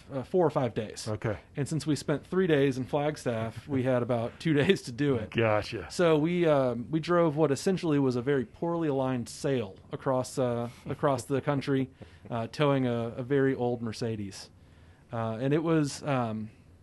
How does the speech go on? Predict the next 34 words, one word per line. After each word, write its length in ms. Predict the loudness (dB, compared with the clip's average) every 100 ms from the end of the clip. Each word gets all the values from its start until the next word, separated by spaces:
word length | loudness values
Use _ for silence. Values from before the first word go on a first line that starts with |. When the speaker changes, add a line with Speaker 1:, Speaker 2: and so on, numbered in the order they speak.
| -20 -6
Speaker 1:
not 240 | 0 2
the 60 | 4
way 160 | 4 6
that 140 | 6
I 80 | 4
would 120 | 2
have 60 | -2
preferred 360 | -2 2 2
to 40 | 0
see 140 | -4
the 80 | -2
country, 400 | 0 2 2 0 -4 -20 -14 -8
<laughs> 380 | -8 -4 -4 2
but 380 | 6 6 6 -4 -20 -20 -12 -2
it 120 | 0
was 200 | 2 0
still 340 | 2 6 8
a, 220 | 6 4 -2 -4
a, 120 | 0 2
a 60 |
really 280 | 4 6 6
nice 320 | 4 2 -2
trip, 420 | -6 -2 -2 -2 -6
uh, 220 | -4 -2 -2
even, 400 | -2 -2 -2 -6 -12 -6
even 240 | -4 -4
on 80 | -4
behind 280 | -4 -6 -6
the 60 |
wheel 160 | -6 -6
of 80 | -6
a 60 |
U-Haul 260 | -8 -10 -12
truck. 280 | -12 -14